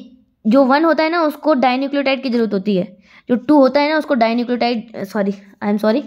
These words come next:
डाइन्यूक्लियोटाइड नहीं, अ, डाइवेलेंट cations, ठीक है। जो डीएनएज वन जो होता है उसको डाइवेलेंट कैटायन की ज़रूरत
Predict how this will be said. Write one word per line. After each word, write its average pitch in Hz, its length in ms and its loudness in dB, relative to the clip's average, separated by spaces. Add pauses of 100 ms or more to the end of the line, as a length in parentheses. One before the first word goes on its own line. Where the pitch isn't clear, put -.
(320)
डाइन्यूक्लियोटाइड 254 540 0
नहीं, 370 160 -2 (1500)
अ, 208 160 4
डाइवेलेंट 262 680 0
cations, 185 540 -2
ठीक 302 140 -2
है। 214 100 0 (420)
जो 208 60 -2
डीएनएज 247 380 0
वन 247 200 0
जो 285 80 4
होता 240 160 2
है 269 60 4
उसको 285 140 -2
डाइवेलेंट 233 460 0
कैटायन 247 320 0
की 269 100 -4
ज़रूरत 233 400 0